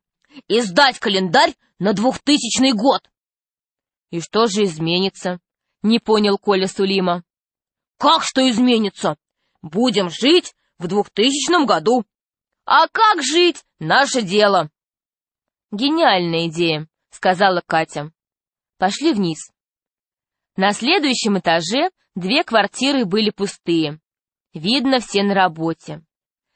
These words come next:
В одной из них спала собака и видела во сне десять кошек,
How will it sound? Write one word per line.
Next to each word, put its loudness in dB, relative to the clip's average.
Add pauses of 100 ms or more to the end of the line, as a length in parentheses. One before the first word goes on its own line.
(180)
В -4
одной 4
из -2
них 0
спала 2
собака 0 (320)
и -2
видела 2
во 2
сне -2
десять -4
кошек, -2